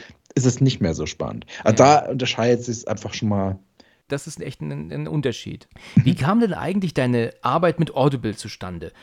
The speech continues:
Speaker 2: Weil du bist ja jetzt echt schon lange bei Audible vertreten und ich hab mal geguckt, also dein Name, wenn man den eingibt, da ist ja wirklich schon richtig viel aufge-,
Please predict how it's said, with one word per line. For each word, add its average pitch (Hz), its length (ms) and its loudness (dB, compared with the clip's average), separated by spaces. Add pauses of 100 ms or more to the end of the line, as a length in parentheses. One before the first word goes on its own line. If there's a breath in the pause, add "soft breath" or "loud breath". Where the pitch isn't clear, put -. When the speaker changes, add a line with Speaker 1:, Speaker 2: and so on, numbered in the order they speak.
(160 soft breath)
Speaker 2:
Weil 120 240 0
du 135 220 -2
bist 135 320 -4
ja 165 80 0
jetzt 151 280 -6
echt 156 160 -8
schon 156 300 0
lange 165 280 4
bei 151 120 0
Audible 147 400 -4
vertreten 143 640 -6
und 101 240 -8
ich 110 100 -6
hab 135 140 -4
mal 123 100 4
geguckt, 120 400 -2
also 123 380 2
dein 117 240 2
Name, 131 400 2
wenn 123 80 0
man 127 100 4
den 117 140 -2
eingibt, 127 420 -2
da 123 60 0
ist 120 180 -4
ja 113 160 -2
wirklich 120 300 -4
schon 120 160 2
richtig 117 440 -2
viel 110 220 -4
aufge-, 98 540 -6